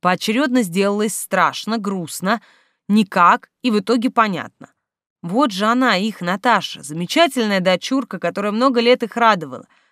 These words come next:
Но зачем она столько друзей разом пригласила? Их ведь даже угостить нечем. И где, кстати говоря, её комната? Неужели она двадцать лет жила в кабинете?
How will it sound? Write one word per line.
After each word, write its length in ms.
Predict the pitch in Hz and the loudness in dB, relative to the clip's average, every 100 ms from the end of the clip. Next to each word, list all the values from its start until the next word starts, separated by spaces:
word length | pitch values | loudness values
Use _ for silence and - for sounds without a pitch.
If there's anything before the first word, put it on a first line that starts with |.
| _ - | _ -12
Но 100 | 151 | -10
зачем 340 | 160 - 202 | -8 -4 -2
она 180 | 202 190 | -2 -2
столько 420 | - 220 196 196 | -2 -2 -2 -4
друзей 400 | 180 196 175 208 | -4 -2 0 0
разом 360 | 220 226 214 214 | 2 2 0 -4
пригласила? 760 | 220 202 240 247 254 185 127 - _ _ | -4 0 0 0 -4 -6 -8 -18 _ _
Их 180 | - 180 | -8 -4
ведь 120 | 190 | -2
даже 260 | 175 180 175 | 0 0 0
угостить 540 | 185 175 - 277 269 | -2 -2 -2 -4 -2
нечем. 400 | 208 165 - - _ _ _ _ | -4 -6 -8 -16 _ _ _ _
И 100 | 175 | -8
где, 220 | 151 151 196 | -6 -2 -4
кстати 320 | - 262 277 | -2 -2 -2
говоря, 340 | 240 240 233 | 0 2 4
её 220 | 240 247 | 2 0
комната? 520 | 254 165 131 131 - - _ _ - | -4 -6 -8 -10 -14 -20 _ _ -8
Неужели 380 | 170 165 196 214 | -4 0 2 2
она 240 | 185 196 | 2 2
двадцать 480 | 190 196 214 - 160 | 2 2 2 0 -6
лет 220 | 175 220 | -2 -2
жила 260 | 180 185 202 | 0 2 0
в 80 | - | 0
кабинете? 720 | 196 220 254 254 180 - | -2 2 4 4 2 -6